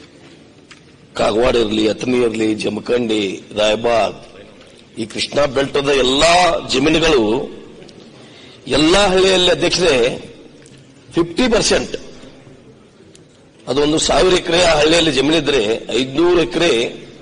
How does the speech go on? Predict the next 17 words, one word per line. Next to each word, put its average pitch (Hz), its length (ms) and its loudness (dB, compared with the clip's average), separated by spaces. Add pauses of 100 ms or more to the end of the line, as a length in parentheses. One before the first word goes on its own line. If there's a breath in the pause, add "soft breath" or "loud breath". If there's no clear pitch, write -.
(160)
ಸೌಳು 143 320 0
ಜೋಳ 139 220 2
ಆದಂತ 135 420 0 (1500)
ಬಹಳ 139 280 2
ಕಷ್ಟದಲ್ಲಿ 170 680 0
ನಮ್ಮ - 220 0
ರೈತರಲ್ಲಿ 135 720 -2 (840)
ನಾವೆಲ್ಲ 131 220 0
ಬದುಕ್ತಾ 123 360 -2
ಇದ್ದೀವಿ 117 280 -2
ಸರ್. 117 100 -8 (1500)
ನೂರು 175 360 2
ವರ್ಷ 180 340 2
ಮೇಲ್ಪಟ್ಟು 165 840 0
ನಾವು 165 200 2
ಅಲ್ಲಿ 165 140 0
ನೀರಾವರಿ 156 500 2